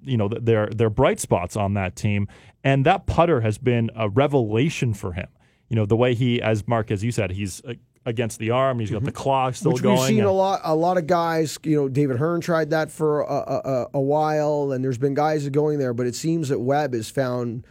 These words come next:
Speaker 2: uh, Bryson DeChambeau has had great
Speaker 1: Yeah.
Speaker 2: success with that putting style. Uh, but you're right, Scully, like, Webb seems to be the guy that's really kind of thrived, him and Bryson, with that putting style.
Speaker 1: Yeah, and then, of course, there is the one and only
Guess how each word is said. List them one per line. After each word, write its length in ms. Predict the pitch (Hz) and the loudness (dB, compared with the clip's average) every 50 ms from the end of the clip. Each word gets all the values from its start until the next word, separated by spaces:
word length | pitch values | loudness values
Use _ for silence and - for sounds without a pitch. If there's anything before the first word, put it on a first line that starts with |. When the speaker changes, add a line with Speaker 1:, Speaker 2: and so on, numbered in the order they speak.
| _ _ _ _ | _ _ _ _
Speaker 2:
uh, 180 | - 139 139 131 | -2 0 0 0
Bryson 360 | 120 131 156 156 151 - 139 | 2 2 2 2 2 0 -2
DeChambeau 680 | 127 123 - - 170 165 165 165 165 160 160 156 160 160 - - | -4 -4 -2 -2 -2 -2 0 -2 0 0 0 0 -2 -2 -6 -6
has 120 | 139 131 | -6 -4
had 200 | 123 151 139 120 | -2 -2 -2 -2
great 280 | 113 143 147 160 127 - | 0 0 0 0 0 0
Speaker 1:
Yeah. 160 | 107 101 98 | 0 0 0
Speaker 2:
success 300 | 101 98 165 151 151 - | 2 0 0 0 -2 -4
with 140 | 151 151 135 | -6 -2 0
that 180 | 160 151 139 | 0 -2 -2
putting 260 | - 156 143 143 143 139 | -2 -4 -4 -4 -4 -6
style. 520 | - - 156 143 143 143 143 139 135 - - _ _ _ _ _ _ - | -6 -4 -4 -2 -2 -2 -4 -4 -6 -8 -12 _ _ _ _ _ _ -8
Uh, 220 | - 123 120 120 120 | -4 -4 -2 -2 -2
but 120 | 120 131 123 | -2 -2 0
you're 140 | 135 135 | 0 2
right, 280 | 135 151 175 - - - | 2 2 0 0 -2 -6
Scully, 300 | - - 139 123 113 113 | -8 -4 -2 -2 0 0
like, 140 | 110 110 110 110 | -2 -2 -2 -2
Webb 320 | 113 131 147 160 156 143 | 0 0 0 0 0 -2
seems 320 | 123 - 151 151 143 - | -4 -4 -4 -4 -4 -4
to 60 | - 139 | -4 -4
be 140 | 135 139 | -2 0
the 100 | 139 131 | 0 0
guy 240 | 123 131 135 139 135 | 0 0 0 0 0
that's 220 | 131 127 117 - - | -2 -2 -4 -4 -4
really 380 | 123 131 143 143 143 143 139 127 | -2 0 0 0 0 0 -2 -2
kind 240 | - 143 135 131 127 | -2 -2 -2 -2 -2
of 240 | 120 117 113 107 - | -2 -2 -4 -6 -6
thrived, 500 | - - 131 131 131 143 143 120 107 98 | -6 -4 -2 0 0 0 0 -2 -2 -2
him 160 | 139 165 170 | -2 0 0
and 100 | 156 131 | 0 0
Bryson, 380 | 139 139 147 147 - 131 110 | 0 0 0 0 -2 -4 -6
with 120 | 104 107 - | -4 -4 -2
that 160 | 123 117 - | -2 -4 -2
putting 220 | 127 120 123 123 | -2 -4 -4 -4
style. 320 | - - 107 85 76 - - - | -6 -8 -10 -10 -12 -10 -2 0
Speaker 1:
Yeah, 220 | 123 127 131 131 - | 2 2 2 2 0
and 180 | 120 117 120 156 | -2 0 2 4
then, 80 | 208 | 4
of 120 | 254 240 - | 4 4 6
course, 500 | - 226 214 185 165 156 143 - - - | 8 8 8 8 6 4 2 -2 -4 0
there 280 | - 143 139 143 147 | 4 4 6 6 6
is 520 | 139 131 120 117 110 107 107 - - - - _ _ _ _ - | 6 6 6 4 2 0 -2 -4 -6 -10 -12 _ _ _ _ -2
the 60 | 120 | 2
one 140 | 123 147 147 | 4 4 4
and 100 | 151 151 | 6 4
only 440 | 143 135 123 110 107 104 104 98 | 4 4 4 4 2 2 2 0